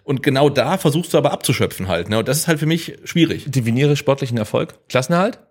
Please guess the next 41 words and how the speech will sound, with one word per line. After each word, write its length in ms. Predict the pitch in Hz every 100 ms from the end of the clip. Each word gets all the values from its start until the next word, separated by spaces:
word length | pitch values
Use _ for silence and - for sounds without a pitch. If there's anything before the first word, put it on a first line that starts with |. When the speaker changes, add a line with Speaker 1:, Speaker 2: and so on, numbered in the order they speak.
| _ _ _ _ _ _ _ _ _ _ _
Speaker 1:
Ne, 180 | 165 139
sportlicher 360 | - 117 113 113
Erfolg 280 | - 110 151
ist 120 | 143
halt, 260 | 139 135
äh, 560 | - 123 117 120 131 120
ähm, 200 | 110 117
immer 360 | 151 - 135 131
besser 240 | 160 -
zu 120 | -
werden 220 | 90 85
quasi. 400 | 85 - 73 80 - - -
Also 160 | 113
natürlich 400 | 110 101 135 127
ist, 180 | 123 117
äh, 140 | 131
Europacup 580 | 123 135 127 123 147 143
besser 240 | 139 135 127
als, 220 | 127 -
ähm, 160 | 127
Abstiegskampf. 600 | 127 143 95 - - 85 _ _ _ _
Speaker 2:
Nur 480 | 117 120 127 - _ _ _ _
unter 220 | 123 120
den 180 | 113 120
Gesichtspunkten 680 | 147 160 - - 175 156 151
liefen 220 | 131 135
die 60 | 120
letzten 220 | 127 -
zwei 160 | 139 120
Jahre 220 | 113 113
eher 100 | 101
schlecht. 320 | - - - - _ -
Speaker 1:
Ja, 80 | -
deswegen, 300 | 139 247 139
das 100 | 117
sage 200 | 165 120
ich 60 |
Speaker 2:
Ja. 80 | 92
Speaker 1:
ja, 80 | 104 -
genau. 240 | 131 104 101
Speaker 2:
Ja. 140 | 120